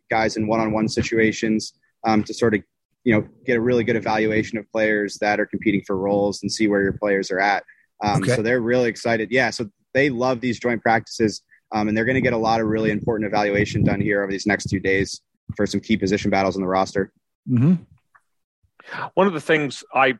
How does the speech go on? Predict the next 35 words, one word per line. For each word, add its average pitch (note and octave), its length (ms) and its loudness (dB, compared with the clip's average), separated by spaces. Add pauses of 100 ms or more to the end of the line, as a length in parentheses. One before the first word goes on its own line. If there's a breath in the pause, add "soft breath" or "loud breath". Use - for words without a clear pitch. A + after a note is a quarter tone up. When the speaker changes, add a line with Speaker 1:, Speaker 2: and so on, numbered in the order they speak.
(100)
Speaker 3:
I B2 120 4
think - 260 -6
about A#2+ 220 2
when A#2 80 -2
I A2 80 2
think - 180 -4
of G#2+ 80 -2
the A2 100 0
Chargers G#2 520 0
now, G2 180 2
I C#3+ 140 4
saw D3 320 -2
one A#2 180 -2
of G#2 140 -4
Justin G#2+ 360 -2
Herbert's G2+ 460 2
first - 320 2
games. G#2 380 -2
Maybe B2+ 260 0
it A#2 40 0
was G2 100 -4
the G2+ 80 -14
second A2+ 340 0
or G2 60 0
third G#2 280 -2
game. G#2 240 0
I'm G2+ 140 0
a F#2 80 0
Buccaneers G2+ 560 0
fan. G2+ 260 0
It F#2 40 -2
was F2+ 160 -6
Chargers G2+ 500 -2
at F#2+ 260 0
Bucs. - 440 -2